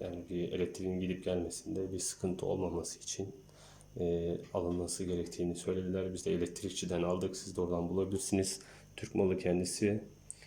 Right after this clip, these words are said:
Ev tipi diyor. Kombi, televizyon, müzik seti gibi cihazlar için özel üretilmiştir. Regülatörü çalıştırılacak alanda toprak hattının bulunduğu topraklı fiş ile çalıştırılmalıdır.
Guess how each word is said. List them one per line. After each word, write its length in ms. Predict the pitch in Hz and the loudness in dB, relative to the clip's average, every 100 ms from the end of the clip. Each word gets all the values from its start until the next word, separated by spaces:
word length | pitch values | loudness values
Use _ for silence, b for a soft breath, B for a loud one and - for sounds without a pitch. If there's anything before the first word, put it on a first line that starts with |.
| B B - | B B 8
Ev 220 | 117 113 | 8 8
tipi 320 | 110 104 87 | 2 2 2
diyor. 320 | 87 92 104 | 4 6 4
Kombi, 360 | - 107 107 101 | 8 10 10 8
televizyon, 560 | 107 98 95 87 98 101 | 6 4 4 4 4 6
müzik 320 | 95 104 110 | 6 6 6
seti 300 | - 90 92 | 4 4 2
gibi 260 | 92 95 | 2 0
cihazlar 420 | - 90 87 110 98 | 2 4 6 6 4
için 300 | - 110 107 | 6 4 4
özel 320 | 104 101 98 | 4 4 6
üretilmiştir. 800 | 90 87 90 90 - - 110 - B B B - | 6 4 -2 -4 -2 0 0 -2 B B B 2
Regülatörü 580 | 101 104 107 107 113 110 | 6 8 8 8 4 6
çalıştırılacak 720 | 107 101 101 95 98 110 110 | 4 4 2 2 6 4 4
alanda 400 | 95 92 98 104 | 2 4 2 2
toprak 380 | 98 95 107 98 | 0 2 4 4
hattının 420 | 92 98 95 92 | 4 2 0 0
bulunduğu 420 | 95 92 95 98 | 0 2 2 2
topraklı 720 | 98 95 95 92 - 104 - | 2 2 0 0 0 0 0
fiş 320 | - 113 110 | -4 -2 -2
ile 180 | 90 98 | 0 0
çalıştırılmalıdır. 1120 | - 92 92 90 92 92 92 92 101 104 - | 2 0 0 -2 0 0 0 0 0 0 -6